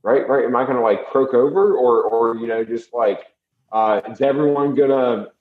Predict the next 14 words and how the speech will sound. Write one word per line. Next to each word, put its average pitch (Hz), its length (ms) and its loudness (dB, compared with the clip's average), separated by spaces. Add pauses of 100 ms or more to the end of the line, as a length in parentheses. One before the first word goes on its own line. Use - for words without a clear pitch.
(160)
be, 120 260 -2
like, 113 260 -4
laughing 120 320 2
at 127 140 -2
me 147 120 -8
'cause 113 180 -12
I'm 117 140 -2
over 110 200 -4
there, 113 240 0
like, 101 300 -6
puking 120 220 -20
in 110 80 -20
the 107 60 -20
corner? 131 440 -10